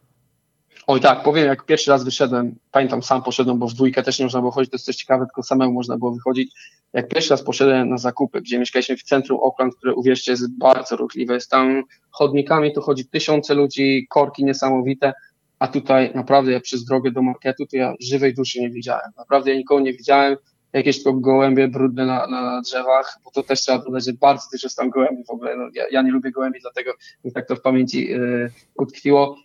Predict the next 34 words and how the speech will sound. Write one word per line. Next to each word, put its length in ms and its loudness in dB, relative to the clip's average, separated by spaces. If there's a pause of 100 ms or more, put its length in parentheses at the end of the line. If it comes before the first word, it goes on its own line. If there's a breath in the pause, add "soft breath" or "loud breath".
(100)
E, 580 0
no 120 -2
na, 480 2
no, 340 -4
miasto 400 4
wyglądało, 460 4
jakby 220 0
ktoś 280 -16
umarł. 340 -2
Naprawdę 560 4
jakby, 480 4
nie 100 2
wiem, 40 -2
jakaś 280 -6
bomba 420 2
na 120 2
nie 100 0
spadła 480 0
i 100 -2
nie 120 0
było 220 6
ludzi. 500 2 (300 soft breath)
Wyglądało 420 4
to 140 2
jak 120 0
w 60 -16
strasznych 580 0
filmach. 500 2
Byłem 260 2
sam 340 2
na 60 0
środku 400 -2
ulicy, 320 -2
gdzie 220 0